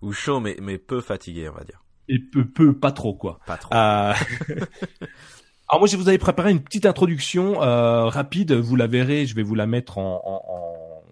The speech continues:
Speaker 2: dans le, dans les notes de l'émission. En gros, euh, je voulais vous dire que, euh, en informatique, il y a des choses qui sont, euh, primordiales à connaître, qui nous permettent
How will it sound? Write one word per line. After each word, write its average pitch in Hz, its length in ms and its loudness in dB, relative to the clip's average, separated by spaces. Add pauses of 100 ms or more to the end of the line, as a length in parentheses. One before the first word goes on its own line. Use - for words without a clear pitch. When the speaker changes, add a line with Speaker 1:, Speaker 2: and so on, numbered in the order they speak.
(240)
Speaker 2:
dans 95 120 -2
le, 90 220 -4
dans 104 120 -2
les 104 120 4
notes 127 160 8
de 120 80 6
l'émission. 117 560 6 (280)
En 131 120 6
gros, 143 360 8
euh, 120 260 4
je 120 100 -2
voulais 139 160 2
vous 139 140 2
dire 147 280 -2
que, 131 100 0
euh, 127 400 0
en 117 120 0
informatique, 127 560 2
il 127 40 2
y - 20 4
a 110 40 2
des 120 100 0
choses 156 180 -4
qui - 100 -12
sont, - 240 -10
euh, 110 160 2
primordiales 127 540 2
à 107 80 0
connaître, 117 480 0
qui - 160 -10
nous 107 100 -4
permettent 117 420 -2